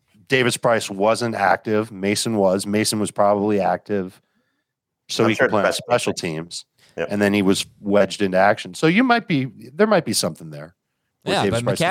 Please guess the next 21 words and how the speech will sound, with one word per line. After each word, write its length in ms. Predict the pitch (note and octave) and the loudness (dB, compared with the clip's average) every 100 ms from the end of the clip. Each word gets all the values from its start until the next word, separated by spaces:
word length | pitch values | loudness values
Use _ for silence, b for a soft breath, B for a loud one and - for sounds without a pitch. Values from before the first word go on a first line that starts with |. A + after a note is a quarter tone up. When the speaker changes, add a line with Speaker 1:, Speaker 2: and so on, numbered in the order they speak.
| G#3 | 0
Speaker 3:
McCaffrey 60 | E3+ | 0
Speaker 1:
in. 40 | |
Speaker 3:
may 100 | C#3+ | 0
not 180 | C#3 C#3+ | 0 0
play 180 | D3 G3+ | 0 0
this 200 | C4+ - | -2 -6
week. 360 | G2+ F2 - _ _ _ _ _ _ _ _ _ _ _ - | -8 -10 -14 _ _ _ _ _ _ _ _ _ _ _ -2
Speaker 1:
<clears throat> 0 | |
Then 540 | G#3+ F3 G#2+ D#3 F3 | 0 0 0 0 2
they're 160 | F3 F3 | 0 0
both 240 | C3 E3+ | 0 0
Speaker 3:
He's 140 | F4 - | 0 2
Speaker 1:
going 240 | E3 B2 | 2 2
to 60 | G#2 | 0
play. 420 | - E2 D#2 - _ | -2 -2 -2 -14 _
They're 140 | C3 D#3 | 0 0
just 200 | D3+ - | 0 0
gonna 200 | D#3 D3 | 2 2
Speaker 3:
Yeah. 60 | C3+ | 2
Speaker 1:
ride 260 | C3+ D3+ D#3 | 2 0 0
who, 520 | C3+ C#3 D3 A2 A#2 | -4 -2 -2 -4 -14